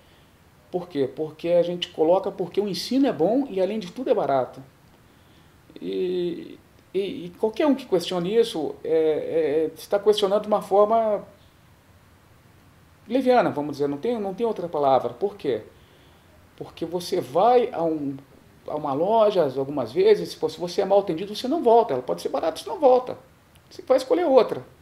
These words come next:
E o colégio, assim, o colégio, ele vai ter uma implicação na vida futura dos seus filhos,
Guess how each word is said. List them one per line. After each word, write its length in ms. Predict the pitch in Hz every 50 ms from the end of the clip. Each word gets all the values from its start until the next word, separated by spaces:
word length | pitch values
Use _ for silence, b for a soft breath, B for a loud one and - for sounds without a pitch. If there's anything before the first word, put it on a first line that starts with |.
| b b b b b b b b b b b b _
E 80 | - 220
o 40 | 240
colégio, 360 | - 269 262 269 294 294 302
assim, 240 | 277 - - 226 220
o 60 | 214
colégio, 440 | - 196 190 196 226 247 240 233 240
ele 100 | 220 208
vai 160 | 190 196 190
ter 140 | 190 - 208
uma 120 | 202 190
implicação 760 | 180 - 190 185 180 - 175 147 139 - - 226 240 269 269
na 100 | 226 185
vida 220 | - 185 202 196
futura 360 | 180 - 175 170 - 180 170 165
dos 100 | 170 -
seus 200 | 165 143 - -
filhos, 440 | - 180 208 233 - 254 - -